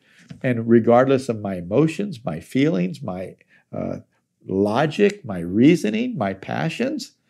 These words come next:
what I want to do, what pleases me, I set all that aside and say, "No, I don't live for me anymore.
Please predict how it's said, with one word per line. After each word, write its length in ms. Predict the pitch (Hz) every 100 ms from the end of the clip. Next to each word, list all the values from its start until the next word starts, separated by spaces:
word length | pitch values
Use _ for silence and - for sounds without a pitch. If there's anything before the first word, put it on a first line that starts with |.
| _ _
what 200 | 123 127
I 140 | 104 101
want 320 | 98 180 190
to 100 | 190
do, 180 | 160 175
what 280 | 117 117
pleases 500 | - 135 175 175 185
me, 380 | 160 208 226 185 _ - _ _ _ _
I 100 | - 151
set 260 | 156 160
all 180 | 143 135
that 180 | 131 120
aside 400 | 117 151 175 110
and 100 | 104
say, 160 | 131
"No, 180 | 120 147
I 120 | 123
don't 240 | 120 147 135
live 340 | 127 190 127
for 200 | - 107
me 400 | 101 113 104 - -
anymore. 560 | 101 90 90 80 -